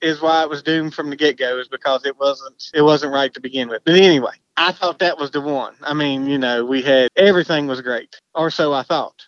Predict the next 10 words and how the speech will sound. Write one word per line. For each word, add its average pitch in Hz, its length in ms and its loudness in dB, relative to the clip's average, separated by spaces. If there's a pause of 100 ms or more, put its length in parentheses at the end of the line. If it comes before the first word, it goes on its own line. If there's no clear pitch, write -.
(140)
But, 190 500 4
you 151 140 -6
know, 135 180 -2
this 156 220 -2
happened 190 420 -2
for 135 280 -4
two 185 360 -2
or 180 60 -4
three 156 240 -6
years, 156 640 0